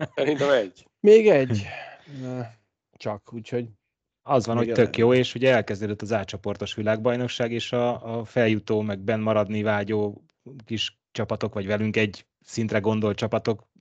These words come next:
Speaker 3: szerzik a pontokat, a, főleg a lettektől lopkodják a pontokat.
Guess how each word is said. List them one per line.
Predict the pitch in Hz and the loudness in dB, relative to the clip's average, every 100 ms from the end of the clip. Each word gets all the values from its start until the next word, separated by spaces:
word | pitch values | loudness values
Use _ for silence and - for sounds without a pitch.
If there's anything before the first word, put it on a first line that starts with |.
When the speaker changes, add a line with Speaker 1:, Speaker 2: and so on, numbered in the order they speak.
| - - 110 | -20 -20 -20
Speaker 3:
szerzik | - - 107 98 95 | -16 -2 0 0 -2
a | 104 | -2
pontokat, | 98 110 101 104 107 104 | -2 -4 -4 -4 -4 -2
a, | 101 98 | -4 -4
főleg | 107 98 | -6 -4
a | 101 | -2
lettektől | 104 107 95 107 | -2 -4 -6 -4
lopkodják | 98 - 101 101 101 | -4 -4 -4 -4 -6
a | - | -4
pontokat. | 110 113 113 131 131 | -4 -2 -2 2 0